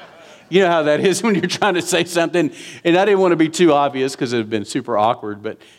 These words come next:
and so later she's like, "What were you saying?" I said, "There was a feather just floating around." And you know what it did for me? It just made me smile and rest and relax and go, "Jesus is here.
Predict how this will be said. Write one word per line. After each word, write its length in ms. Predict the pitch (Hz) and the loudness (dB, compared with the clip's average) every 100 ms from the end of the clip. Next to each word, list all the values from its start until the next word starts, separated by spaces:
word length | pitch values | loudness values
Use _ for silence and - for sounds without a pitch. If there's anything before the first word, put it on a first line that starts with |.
| _ | _
and 160 | 131 127 | -4 0
so 160 | 131 | 2
later 220 | 123 120 | 2 0
she's 100 | 117 | -2
like, 220 | 117 - - | -10 -14 -16
"What 160 | - | -20
were 60 | - | -8
you 100 | 226 | -6
saying?" 420 | 180 - 196 151 | -4 -4 -4 -4
I 40 | 110 | -8
said, 180 | 113 | -12
"There 120 | 110 160 | -14 -14
was 160 | 190 | -10
a 80 | 151 | -12
feather 600 | - - 190 240 - 107 | -12 -16 -16 -12 -10 -10
just 260 | 117 131 - | -10 -14 -16
floating 540 | - 110 123 143 160 | -16 -6 -4 -2 -2
around." 400 | 156 208 202 151 - - - | -4 -6 -6 -8 -12 -20 -14
And 100 | - | -6
you 60 | 190 | -2
know 140 | 254 | 0
what 100 | 277 | 2
it 120 | 175 | 0
did 160 | 160 214 | 0 0
for 180 | - 165 | 0 0
me? 320 | 165 196 208 - _ _ | 0 -2 -4 -16 _ _
It 60 | |
just 320 | - - - 127 | -16 -14 -14 -14
made 140 | 110 | -16
me 100 | 95 | -12
smile 640 | - - 107 107 113 123 | -10 -10 -10 -8 -6 -6
and 240 | 110 101 95 | -8 -12 -14
rest 460 | 101 98 - - | -12 -12 -12 -18
and 120 | 107 98 | -18 -16
relax 460 | 98 104 98 - | -8 -6 -6 -10
and 80 | 113 | -16
go, 140 | 104 - _ _ _ _ _ | -16 -18 _ _ _ _ _
"Jesus 440 | - 135 117 113 | -20 -20 -20 -18
is 120 | 117 - | -18 -14
here. 340 | 107 110 113 | -14 -14 -16